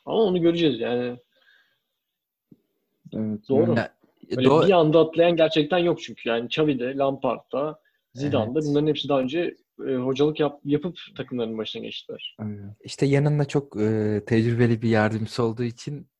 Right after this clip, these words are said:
Speaker 3: sıkıntı çekeceğini
Speaker 1: Aynen.
Speaker 3: düşünmüyorum ben
Speaker 1: Çok
Speaker 3: Pirlo'nun.
Speaker 1: yardımcı olacak.
Speaker 3: <laughs> Olur kardeşim, Juventus'un efsanesi bu adam ya.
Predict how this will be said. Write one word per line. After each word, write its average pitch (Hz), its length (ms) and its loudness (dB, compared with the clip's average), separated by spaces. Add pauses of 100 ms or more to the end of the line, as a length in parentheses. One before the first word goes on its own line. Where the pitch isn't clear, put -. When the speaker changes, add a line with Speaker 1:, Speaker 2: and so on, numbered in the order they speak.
(200)
Speaker 3:
sıkıntı - 420 -10
çekeceğini 120 420 -6
Speaker 1:
Aynen. 127 240 -2
Speaker 3:
düşünmüyorum 87 260 -12
ben 85 80 -12
Speaker 1:
Çok 139 180 -4
Speaker 3:
Pirlo'nun. 135 160 4
Speaker 1:
yardımcı 127 300 -2
olacak. 117 280 -4
Speaker 3:
<laughs> - 1500 -12
Olur 139 300 0
kardeşim, 156 460 2
Juventus'un 143 420 0
efsanesi 151 580 0
bu 170 100 4
adam 110 280 -2
ya. 135 220 -10